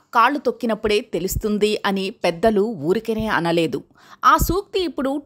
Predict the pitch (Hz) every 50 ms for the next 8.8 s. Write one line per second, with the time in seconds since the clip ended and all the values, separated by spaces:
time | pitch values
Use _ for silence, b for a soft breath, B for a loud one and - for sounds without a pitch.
0 | _ 294 294 320 320 349 330 330 - 294 285 285 311 294 - 180 175 202 226 233
1 | - 269 262 262 - 233 240 254 254 202 147 170 175 202 220 - 254 240 233 233
2 | - - 226 220 226 214 220 208 208 196 185 202 202 226 208 196 - 226 226 277
3 | 277 269 262 269 B B B B B - 185 208 - - 302 - 294 - - 240
4 | 190 220 226 - 247 277 339 330 262 190 175 165 240 240 269 247 247 240 208 185
5 | 180 - - 185 160 156 147 139 - - _ B B B B B B B B 214
6 | 220 254 269 311 392 415 403 370 359 370 370 - - - 302 262 262 302 330 302
7 | 320 311 302 240 294 285 294 302 - - - 233 233 262 277 285 - 269 247 247
8 | 247 233 247 233 254 - - - 208 226 240 - - 233 220